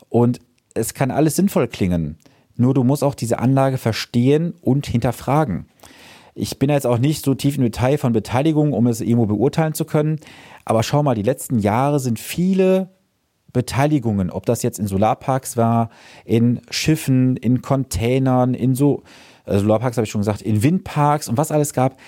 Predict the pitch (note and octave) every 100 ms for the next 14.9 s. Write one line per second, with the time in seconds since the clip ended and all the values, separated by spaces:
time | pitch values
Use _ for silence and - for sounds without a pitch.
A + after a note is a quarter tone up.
0 | - - D#3+ D#3 D#3+ - C#3+ E3+ D#3+ C#3
1 | - F#2 - - - _ _ - - -
2 | - - - B2 C3 C3+ - _ _ _
3 | - - D#3+ C3+ D3+ F3+ F3+ - C#3+ C#3+
4 | - C3 B2+ C#3 B2+ A#2+ D#3+ F#3 E3+ -
5 | B2+ D3 - A#2 G2 - E3 D3 A2+ A2
6 | C#3 D#3 D3 D3 C#3+ C#3+ - - - -
7 | - A2+ B2 A#2+ D3+ D#3+ A#2 A#2+ B2+ -
8 | - A#2+ B2 B2 B2+ C3 B2+ - _ -
9 | C3 A#2 - F3+ E3+ C#3+ B2+ - - D#3
10 | D#3+ F3 F3 E3+ - - D3+ C3 C3 D3+
11 | B2+ G2 F2+ F2 D#2 C#2+ - - - -
12 | A#2+ B2+ C#3+ E3+ E3 D#3 - - D#3 E3
13 | D3+ F3+ - A#2+ G#2+ A#2+ B2 A#2 - B2
14 | A#2 A2 A2 G2+ G#2+ D3+ D3+ F3+ -